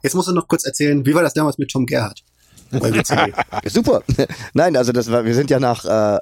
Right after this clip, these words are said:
Speaker 2: nach Washington geflogen und, ähm, haben uns vorher überlegt, was wir denn machen können. Und ich, äh, war ein großer Fan der Tom Gerhardt-Filme und, äh, hab mir dann eben diese, diese Geschichte mit dem, mit dem Auspuff ausgedacht. Das ist tatsächlich meine Idee gewesen.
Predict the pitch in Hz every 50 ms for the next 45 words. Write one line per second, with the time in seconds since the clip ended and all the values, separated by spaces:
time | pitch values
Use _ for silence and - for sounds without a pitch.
0 | - - 110 107 107 92 107 139 139 - 175 165 - 175 165 175 - - 165 170
1 | 180 180 208 - - - - - - - _ _ _ - 127 127 127 127 - -
2 | 101 113 113 113 113 113 - - - - _ _ 113 113 120 113 - 120 123 123
3 | 120 117 117 104 104 113 131 123 - 113 117 - 123 117 113 101 95 101 110 123
4 | 135 135 - 151 156 160 156 - 117 117 - - 113 - 117 113 113 113 - -
5 | - - - - - - 107 113 110 113 107 104 120 120 139 127 - - 127 151
6 | 160 139 113 - 113 107 107 101 110 104 98 98 90 - - - 104 104 104 131
7 | 170 214 - _ - _ _ _ _ _ _ _ _ _ - 110 110 110 117 113
8 | - 104 107 110 107 98 104 113 - _ 120 123 117 120 120 - 82 120 120 131
9 | 123 127 113 120 120 113 113 120 113 113 107 107 - 147 139 - - 139 135 127
10 | 107 120 110 117 113 113 113 110 117 110 - 104 120 - - - 143 135 - -
11 | 143 - - 160 143 - - - 120 - - 147 - 120 113 107 101 98 107 110
12 | 113 110 95 98 101 107 113 123 135 131 143 147 143 170 180